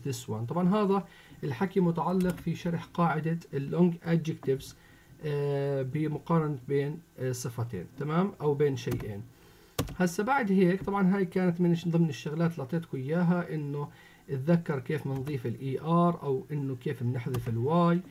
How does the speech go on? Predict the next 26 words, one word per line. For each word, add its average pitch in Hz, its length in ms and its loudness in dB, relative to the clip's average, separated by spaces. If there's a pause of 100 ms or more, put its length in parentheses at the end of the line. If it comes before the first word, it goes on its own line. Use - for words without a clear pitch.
(380)
آه، 139 100 -4
كيف 160 340 -2
بندبل 135 800 -2
آخر 123 260 -4
حرف 180 420 -4
بنضاعفه. 170 640 2 (440)
هون 247 200 4
إذا 196 180 2
كان 208 180 -4
عندي 202 280 2
more 202 240 2
than 175 360 2
two، 160 100 2
يعني 120 180 2
بقارن 147 420 0
واحد 175 400 0
على 156 200 -2
كل. 110 260 -6 (520)
آه، 151 220 -2
أنا 202 80 4
بس 190 220 2
هون 202 100 2
قارنت 175 480 0
أحمد 170 340 0
في - 120 -12
الكلاس، 165 720 -2